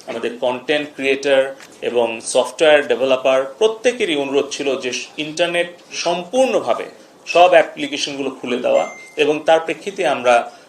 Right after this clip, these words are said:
এটা তাদের আশ্বাসের ভিত্তিতে খুলে দিয়েছি। এবং আমাদের প্রত্যাশা থাকবে যে তারা ইউরোপ, আমেরিকা, অস্ট্রেলিয়াতে অন্যান্য দেশে যেভাবে তারা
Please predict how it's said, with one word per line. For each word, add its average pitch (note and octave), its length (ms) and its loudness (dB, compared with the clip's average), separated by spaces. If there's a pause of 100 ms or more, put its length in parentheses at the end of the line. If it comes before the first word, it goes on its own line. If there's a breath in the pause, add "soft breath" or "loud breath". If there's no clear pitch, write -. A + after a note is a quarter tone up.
এটা A#2+ 520 6
তাদের A#2+ 400 2
আশ্বাসের D#3+ 520 0
ভিত্তিতে C#3+ 320 -10
খুলে C#3 240 -4
দিয়েছি। D#3 380 -4
এবং C3+ 200 -2
আমাদের B2 320 -2
প্রত্যাশা E3+ 380 2
থাকবে F3+ 440 -2 (320 loud breath)
যে C#3+ 80 0
তারা D3+ 220 8
ইউরোপ, D#3 520 4
আমেরিকা, D#3 400 0
অস্ট্রেলিয়াতে E3 680 2 (360 soft breath)
অন্যান্য G3 520 2
দেশে D3 380 -2
যেভাবে B2+ 380 2
তারা C3 460 6